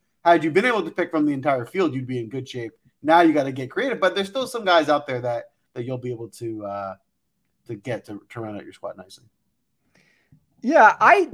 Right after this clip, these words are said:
Speaker 2: kind of like Adam Scott a little bit. Like, Nick and I had this conversation also that there's a lot of guys in the lower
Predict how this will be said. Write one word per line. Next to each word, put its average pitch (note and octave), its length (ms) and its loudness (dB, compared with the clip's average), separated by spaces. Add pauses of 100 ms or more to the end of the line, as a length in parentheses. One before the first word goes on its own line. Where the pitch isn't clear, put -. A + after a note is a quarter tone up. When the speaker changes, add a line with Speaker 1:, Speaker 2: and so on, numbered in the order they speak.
(120)
Speaker 2:
kind B3+ 280 0
of G#3 200 4
like G3 240 4
Adam D#3+ 280 2
Scott D3 380 -2
a C#3+ 60 -2
little C#3+ 260 -4
bit. D3 300 -4
Like, F#3 480 0 (300)
Nick C4+ 260 2
and B3+ 100 4
I B3 80 6
had A3 200 4
this G3 180 -2
conversation F#3+ 800 -4
also E3 320 -2
that E3 180 0
there's F3 180 0
a F#3+ 60 2
lot E3+ 300 2
of E3 80 -2
guys E3 480 2
in E3+ 140 -4
the E3 160 -10 (260)
lower E3+ 440 2